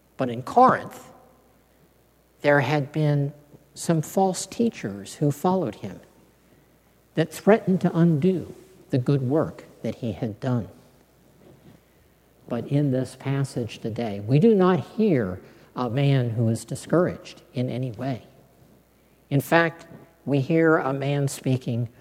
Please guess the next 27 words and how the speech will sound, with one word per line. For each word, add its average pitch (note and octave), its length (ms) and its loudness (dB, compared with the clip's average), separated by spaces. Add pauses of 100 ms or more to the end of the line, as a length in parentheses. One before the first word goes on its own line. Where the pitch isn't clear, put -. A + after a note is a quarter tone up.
(160)
who C#3+ 220 4
is C3 140 0
consumed F3+ 1040 2 (1500)
by C3 300 2
what C#3 420 -4
God E3+ 360 2
has C3+ 340 -4
done D#3+ 500 0
in - 180 -20
his - 260 -6
life, - 400 -14 (720)
God's C#3 380 2
power G3 560 4
at E3+ 140 2
work D#3 340 0
within D3+ 420 2
him, D3 340 2 (480)
and B2+ 180 4
the A#2+ 60 0
promise F#3 840 0 (520)
of C3 200 0
that B2+ 260 -2 (420)
grace E3 580 0 (120)
and B2 260 -12
power C#3 600 0 (180)
and A2+ 140 -10
healing D3+ 640 0